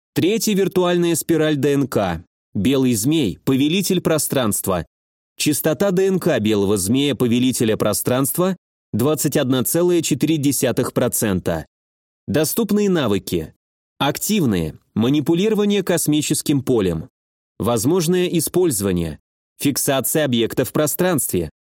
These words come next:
Телепортация на короткие расстояния. Минимальное воздействие на пространство вокруг себя.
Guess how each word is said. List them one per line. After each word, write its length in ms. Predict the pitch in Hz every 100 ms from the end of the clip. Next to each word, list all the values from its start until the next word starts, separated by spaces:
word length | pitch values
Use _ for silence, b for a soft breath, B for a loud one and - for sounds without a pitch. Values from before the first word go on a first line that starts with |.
| _ _
Телепортация 800 | - 143 151 165 156 214 - 202
на 120 | 190
короткие 480 | 180 160 160 - 165
расстояния. 800 | 156 - - 139 117 92 82 78 - _ _ _ _
Минимальное 640 | 113 135 160 180 220 202 185
воздействие 600 | 160 113 147 160 - 160
на 120 | 151
пространство 680 | 143 120 - 147 170 - 165
вокруг 360 | 151 - 123 107
себя. 460 | - 110 92 80